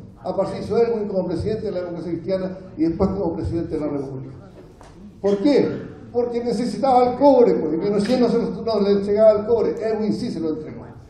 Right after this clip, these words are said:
Entonces, lo que tenemos aquí de por medio, lo que tenemos de por medio es que tenemos que sumar fuerzas, marcando el voto, haciendo todo tipo de esfuerzos,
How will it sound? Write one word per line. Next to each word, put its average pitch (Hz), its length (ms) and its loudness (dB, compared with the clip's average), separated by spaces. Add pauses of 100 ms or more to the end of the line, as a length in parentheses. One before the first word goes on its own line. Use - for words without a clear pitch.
(360)
Entonces, 214 400 0 (180)
lo 175 140 0
que 185 80 2
tenemos 240 460 6
aquí 247 180 2
de 240 80 8
por 208 120 2
medio, 220 280 8 (2500)
lo 185 100 6
que 180 80 2
tenemos 240 360 4
de 233 80 4
por 220 260 2
medio 202 340 8 (640)
es 208 220 0
que 202 120 -2
tenemos 214 520 -2
que 190 60 -8
sumar 196 440 -4
fuerzas, 202 440 0
marcando 202 480 -4
el 196 100 0
voto, 202 640 -2
haciendo 202 400 -2
todo 233 260 6
tipo 214 220 -6
de 202 60 -2
esfuerzos, 208 480 -4